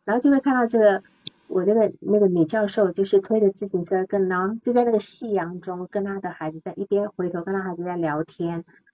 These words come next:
她孩子也很开心的跟，跟她妈妈在对话。我觉得这才是一个很美的场景，就是说这个，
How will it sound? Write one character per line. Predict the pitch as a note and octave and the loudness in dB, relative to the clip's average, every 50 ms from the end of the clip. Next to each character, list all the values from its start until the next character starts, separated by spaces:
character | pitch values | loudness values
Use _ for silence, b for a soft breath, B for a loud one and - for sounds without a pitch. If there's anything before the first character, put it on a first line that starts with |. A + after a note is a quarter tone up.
| _ _ _ | _ _ _
她 | - G3+ | -6 -4
孩 | G#3 G#3 | -4 -2
子 | - G#3 | 2 2
也 | F#3+ F#3+ | 0 0
很 | E3+ F3+ D#3 | 0 -4 -6
开 | - - F#3+ F#3 | -6 -6 -6 -6
心 | - - F#3+ | -2 -2 -2
的 | F3 E3+ | -2 -2
跟， | E3+ F3+ F3 F3+ F#3 F#3+ - _ - | -2 -4 -4 -4 -6 -8 -10 _ -4
跟 | G3 F#3 F3+ | -4 -2 -2
她 | F3 F3 F3 | -4 -8 -8
妈 | F3 F3+ F3+ | -6 -6 -6
妈 | F3+ F3+ F3+ | -6 -6 -6
在 | - F#3+ E3+ - _ | -6 -6 -8 -4 _
对 | - F#3 E3+ E3+ | -2 -2 0 -2
话。 | E3 - F#3 E3 - - | -4 -8 -10 -8 -4 -2
我 | A3 | 0
觉 | A#3+ - F#4 | 2 2 2
得 | G#4 G#4 G#4 - b b b b _ _ _ _ - | 2 2 0 -2 b b b b _ _ _ _ -4
这 | - A4 | -2 0
才 | G4 - E4 D4 D4 | 0 2 0 -2 0
是 | - E4 | 0 0
一 | D#4 | 0
个 | C#4+ C4 | 0 -2
很 | A#3+ A#3 A#3 G#3+ | -2 -2 -4 -4
美 | G3+ G#3+ A#3+ A#3+ G#3+ F#3+ E3+ | -4 -4 -2 -2 -2 -2 -2
的 | E3+ E3+ E3 | -4 -8 -8
场 | E3+ - F#3+ E3 D#3+ F3 F#3+ | -8 -6 -4 -4 -4 -4 -4
景， | - F3+ E3+ | -6 -6 -4
就 | G#3 C4 | -4 -4
是 | C4 | -2
说 | - D4+ D4 - B B B B _ _ _ | -2 -2 -2 -4 B B B B _ _ _
这 | - - F4+ E4+ E4+ | -2 0 4 4 4
个， | D4+ C#4+ A#3+ A3 G#3 | 4 6 4 2 2